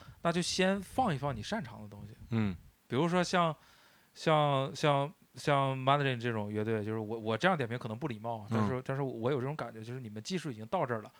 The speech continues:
Speaker 1: 那你们是不是要做一些这种更有化学反应的事儿？
Speaker 2: 嗯。
Speaker 1: 把技术给弱一弱，包括歌里的东西也可以放一放，但是你们能传达给别人一种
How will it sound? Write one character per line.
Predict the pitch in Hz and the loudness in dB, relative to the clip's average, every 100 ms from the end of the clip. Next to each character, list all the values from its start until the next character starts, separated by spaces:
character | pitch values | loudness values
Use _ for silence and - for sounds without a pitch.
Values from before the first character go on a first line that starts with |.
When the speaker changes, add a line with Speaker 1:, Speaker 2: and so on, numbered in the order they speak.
| - - - - - | -20 -20 -20 -20 -6
Speaker 1:
那 | 156 | -2
你 | 139 | -2
们 | 104 107 | -4 -6
是 | - | -4
不 | 123 | -4
是 | 131 | -2
要 | 123 120 | -2 -2
做 | 143 123 | -4 -6
一 | |
些 | 110 113 | -4 -6
这 | 113 | -6
种 | 113 104 | -8 -8
更 | 135 127 | -8 -6
有 | 104 | -8
化 | 113 120 | -6 -8
学 | |
反 | 123 107 104 | -6 -10 -12
应 | 107 | -12
的 | 113 | -12
事 | - 190 | -8 -8
儿？ | - - | -8 -4
Speaker 2:
嗯。 | 123 110 | 2 2
Speaker 1:
把 | 92 101 | 0 -6
技 | - 208 170 | -6 -4 -4
术 | 131 110 - | -4 -8 -14
给 | - 92 - - | -14 -14 -18 -14
弱 | 143 240 143 | -2 0 0
一 | |
弱， | 104 92 - | -4 -12 -8
包 | 135 | -8
括 | 175 | -8
歌 | - 226 | -4 -2
里 | 277 139 | 0 -2
的 | 113 | -4
东 | - 117 | -6 -6
西 | 117 | -6
也 | |
可 | 101 123 | -8 -8
以 | 139 110 - | -6 -8 -16
放 | - 190 139 | -6 -4 -4
一 | |
放， | 104 - _ _ _ - | -6 -20 _ _ _ -4
但 | 151 | -2
是 | 160 | -2
你 | 120 | -4
们 | 101 117 | -8 -8
能 | 143 | -8
传 | - 123 | -6 -6
达 | 135 135 | -2 -2
给 | 131 | -2
别 | 104 107 | -2 0
人 | 117 | 0
一 | 127 | 0
种 | 117 | -2